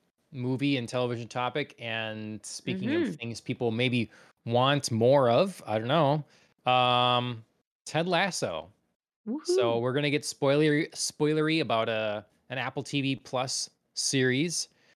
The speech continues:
Speaker 1: Ted Lasso season one and two. Um, we've talked, you've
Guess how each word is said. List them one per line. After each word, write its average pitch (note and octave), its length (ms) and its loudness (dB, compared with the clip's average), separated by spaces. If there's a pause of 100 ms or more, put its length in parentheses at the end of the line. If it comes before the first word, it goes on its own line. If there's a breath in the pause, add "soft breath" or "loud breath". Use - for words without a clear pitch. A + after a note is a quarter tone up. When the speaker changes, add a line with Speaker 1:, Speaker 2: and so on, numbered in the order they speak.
(140)
Speaker 1:
Ted C3+ 180 0
Lasso A#2 420 -4
season A#2+ 480 -4
one A#2+ 300 -2
and A#2+ 480 -6
two. B2+ 500 0 (1300)
Um, C3 640 2
we've E3+ 140 2
talked, - 420 -2 (200)
you've F3 500 4